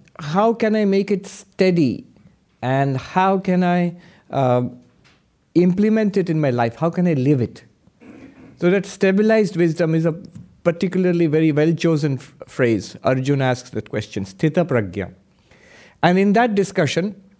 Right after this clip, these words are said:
we came across a term last time, prasada.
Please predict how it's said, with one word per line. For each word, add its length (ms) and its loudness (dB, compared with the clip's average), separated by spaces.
we 160 2
came 240 2
across 380 -2
a 40 -2
term 320 0
last 360 -2
time, 260 0
prasada. 720 0